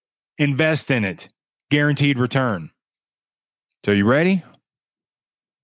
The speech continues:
Fucking right, you ready. If you're not ready, start anyway. 'Cause there's no greater asset than you.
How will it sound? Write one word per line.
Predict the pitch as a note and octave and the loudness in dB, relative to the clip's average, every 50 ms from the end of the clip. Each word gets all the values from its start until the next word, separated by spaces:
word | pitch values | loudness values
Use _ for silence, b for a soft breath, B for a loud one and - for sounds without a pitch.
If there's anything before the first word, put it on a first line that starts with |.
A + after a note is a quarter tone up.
| _ _ - | _ _ -4
Fucking | D#3+ D#3+ - D#3+ D3+ | -4 0 0 2 2
right, | D#3 E3 E3 D3+ - | 2 2 2 0 0
you | A#2+ | 0
ready. | G2+ G2 F#2 E2+ D#2 D2+ | 2 2 2 0 -2 -6
If | D2+ - - - - _ _ _ _ _ _ _ _ _ _ _ _ _ _ _ _ _ _ _ _ _ _ - - | -10 -12 -14 -20 -20 _ _ _ _ _ _ _ _ _ _ _ _ _ _ _ _ _ _ _ _ _ _ -2 0
you're | A#2+ | 0
not | C#3 D#3+ E3+ C#3+ | 2 2 0 0
ready, | B2+ C3 C3+ C#3 C#3+ C3+ | 0 2 2 2 2 0
start | B2 - - D3 C#3 C#3 C3+ | -2 -2 0 0 2 2 2
anyway. | C3+ C3 B2 G#2+ F2+ E2 C#2+ - - - _ _ _ _ _ _ _ _ _ _ _ _ _ _ _ _ _ _ _ _ _ - | 0 0 0 0 -2 -4 -8 -12 -18 -20 _ _ _ _ _ _ _ _ _ _ _ _ _ _ _ _ _ _ _ _ _ -4
'Cause | - A#2+ G#2 | -2 0 2
there's | G#2+ A#2+ A2+ G#2 A2 | 2 2 2 2 2
no | A#2 A#2+ C3 C3 B2+ B2 | 2 2 2 2 2 0
greater | A2+ G#2+ A2 G#2+ G2+ G2 G2 F#2 F2+ | 2 2 0 2 2 2 2 2 2
asset | F2+ F2 F2 E2+ - - E2+ D2+ C#2 - - - - - - _ _ _ _ _ _ _ _ _ _ _ _ - | 2 0 0 0 -2 -2 -2 -4 -4 -8 -12 -18 -20 -20 -20 _ _ _ _ _ _ _ _ _ _ _ _ -4
than | F#2+ F#2 F2+ | -2 0 0
you. | F2 D#2+ D2 C2+ | 0 -2 -4 -6